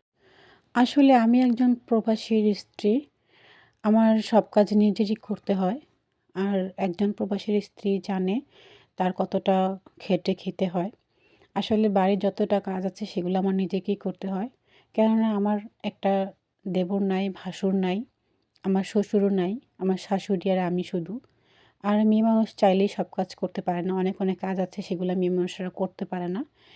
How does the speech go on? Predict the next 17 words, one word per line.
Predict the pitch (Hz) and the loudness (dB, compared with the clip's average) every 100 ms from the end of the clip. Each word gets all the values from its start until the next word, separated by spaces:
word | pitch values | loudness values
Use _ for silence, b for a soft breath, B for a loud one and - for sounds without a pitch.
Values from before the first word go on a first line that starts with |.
| b | b
সেগুলো | 196 202 | 0 2
লোক | 196 196 | 2 0
দিয়ে | 190 190 | -2 -2
করাতে | 185 185 180 185 | -2 -4 -4 -8
হয়। | 175 190 | -6 -4
আর | 190 | -2
এগুলো | 220 254 254 | 0 2 0
টুকিটাকি | 247 - 226 226 220 | -2 -2 0 0 0
কাজ, | 208 202 - - b b b 202 | 0 0 -2 -16 b b b -2
এগুলো | 196 196 | 0 2
আমি | 196 | 2
নিজেই | 196 180 190 | 2 0 -2
করি। | - 180 254 - _ _ _ _ 226 | -2 -2 -2 -4 _ _ _ _ -6
এই | 202 | -4
যে | 190 208 | 0 2
এগুলা, | 202 190 196 196 208 208 190 _ - | 2 0 0 0 -4 -10 -12 _ -6
এগুলো | 214 254 | 0 2